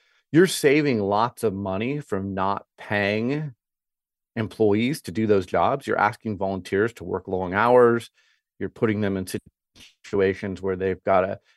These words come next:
be front facing and deal with crowds who may be going into areas they shouldn't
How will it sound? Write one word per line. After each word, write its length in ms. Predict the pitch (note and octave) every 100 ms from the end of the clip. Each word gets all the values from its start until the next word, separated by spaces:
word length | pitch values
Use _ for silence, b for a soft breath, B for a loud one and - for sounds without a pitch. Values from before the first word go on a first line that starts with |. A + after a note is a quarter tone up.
| _
be 200 | A2 G2
front 300 | - A#2+ A2
facing 520 | - A2 A2 A#2+ A2+
and 240 | G2 G2 - _ _
deal 240 | - A#2+ A2
with 200 | G2 -
crowds 580 | - A2 A2 C3 B2 -
who 100 | G2
may 160 | G#2
be 200 | G#2+ G#2
going 340 | F#2 G#2+ G#2+ G#2
into 340 | G#2 G2 G2
areas 380 | G2+ G#2+ G#2+ G2
they 160 | A2
shouldn't 440 | G#2+ - A2 G#2+